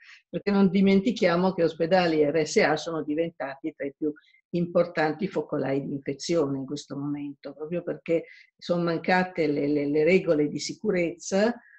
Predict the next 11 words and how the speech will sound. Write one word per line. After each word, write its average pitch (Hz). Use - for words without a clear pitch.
e, 147
e 160
tutto 208
questo 165
ha 160
avuto 165
un 175
ruolo 156
proprio 143
anche 143
nel, 151